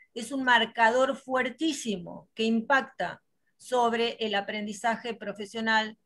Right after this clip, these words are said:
de los educadores, eh, musicales en la educación inicial. O sea, el, eh, no hay forma de, de transformarlo si no hay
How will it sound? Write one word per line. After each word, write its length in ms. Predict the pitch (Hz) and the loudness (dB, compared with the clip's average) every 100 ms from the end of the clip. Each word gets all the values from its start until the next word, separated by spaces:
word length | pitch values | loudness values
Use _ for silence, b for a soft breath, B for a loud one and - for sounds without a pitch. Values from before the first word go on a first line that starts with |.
| _ _ | _ _
de 480 | 185 214 214 208 - _ - | -6 -4 -2 -6 -10 _ -12
los 260 | 208 202 | -10 -8
educadores, 840 | 214 196 196 196 214 208 - - _ _ _ _ | -8 -6 -4 -4 -4 -8 -14 -20 _ _ _ _
eh, 420 | 175 170 160 151 | -16 -16 -20 -18
musicales 560 | 196 208 202 220 220 220 | -12 -10 -6 -2 -2 -4
en 80 | 196 | -8
la 60 | |
educación 400 | 180 180 185 202 | -10 -10 -10 -8
inicial. 420 | 190 180 - 170 175 | -10 -10 -8 -8 -8
O 60 | |
sea, 260 | - 190 b b b _ | -2 -2 b b b _
el, 180 | 196 196 | -6 -6
eh, 360 | 180 175 151 - | -6 -12 -18 -12
no 140 | 196 233 | -2 0
hay 220 | 247 233 | 0 -4
forma 420 | - 240 240 240 | -4 -2 0 0
de, 400 | 214 180 120 - _ | 0 -4 -8 -16 _
de 280 | 185 196 - _ | -10 -10 -12 _
transformarlo 680 | 220 220 220 233 247 269 277 | -4 -4 -6 0 0 2 0
si 160 | 277 | -2
no 120 | 220 226 | 0 4
hay 240 | 240 | 2